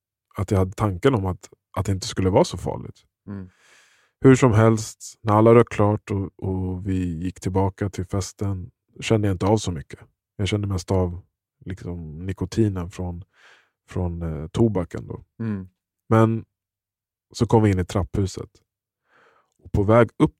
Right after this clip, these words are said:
Speaker 1: till lägenheten där festen var slog det mig. Ordentligt, som en fet jävla käftsmäll. Och jag blev helt bäng. Vi gick upp för de här trapporna och det kändes som att vi gick i flera timmar.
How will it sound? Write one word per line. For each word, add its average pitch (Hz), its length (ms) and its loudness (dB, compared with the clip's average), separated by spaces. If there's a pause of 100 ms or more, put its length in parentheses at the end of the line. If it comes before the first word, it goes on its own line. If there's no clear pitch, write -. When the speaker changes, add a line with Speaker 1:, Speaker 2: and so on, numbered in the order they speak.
Speaker 1:
till 92 140 -2
lägenheten 80 560 -6
där 76 80 -8
festen 85 380 -12
var 58 240 -12 (380)
slog 98 280 -2
det 78 60 -8
mig. 65 160 -14 (760)
Ordentligt, 98 840 -2
som 95 160 -4
en 87 380 -8 (240)
fet 110 260 0
jävla 87 220 -4
käftsmäll. - 600 -10 (220)
Och - 280 -4
jag 90 100 2
blev 90 180 0
helt 87 580 0
bäng. 87 380 -6 (880)
Vi 98 100 2
gick 98 160 4
upp 120 200 6
för 110 80 2
de 101 120 4
här 95 80 2
trapporna 104 720 0
och 95 120 -6
det 90 80 -2
kändes 92 320 -2
som 90 160 -4
att - 280 -8 (320)
vi 95 80 -4
gick 98 240 0
i 92 40 -4
flera 87 260 -4
timmar. 90 460 -6